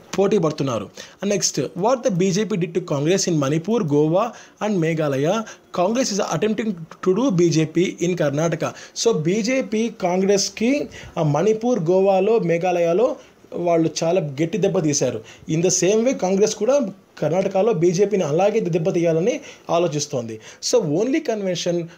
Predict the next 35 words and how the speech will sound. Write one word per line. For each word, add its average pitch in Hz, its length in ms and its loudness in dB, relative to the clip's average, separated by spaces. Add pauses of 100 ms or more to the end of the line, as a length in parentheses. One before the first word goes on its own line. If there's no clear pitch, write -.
(180)
common 214 240 2
sense 165 300 -2 (400)
dictate 233 360 2
the 214 160 -2 (300)
actions 220 280 -2 (160)
of 175 240 -6
governor 151 480 0 (320)
in 214 80 -2
a 180 120 -2
situation 165 440 0
where 180 320 2
no 175 80 2
one 233 180 2
party 170 420 -2
has 147 180 0
a 139 80 0
majority. 135 440 0 (380)
So 233 220 2
ఎవరికీ 220 480 2
మెజారిటీ 196 420 2
లేకపోతే, 147 640 0 (340)
ఏ, 160 80 2
ఒక 160 260 2
భారతీయ 139 460 0
జనతా 190 260 2
పార్టీకి 190 320 -2
కానీ 220 300 0 (320)
కాంగ్రెస్కి 208 520 0
కానీ 190 380 -2 (640)
జ-, 143 180 0
జ-, - 180 -10
జనతా 196 280 2
దళ్ 214 280 2
పార్టీకి 165 300 0
కానీ 160 360 0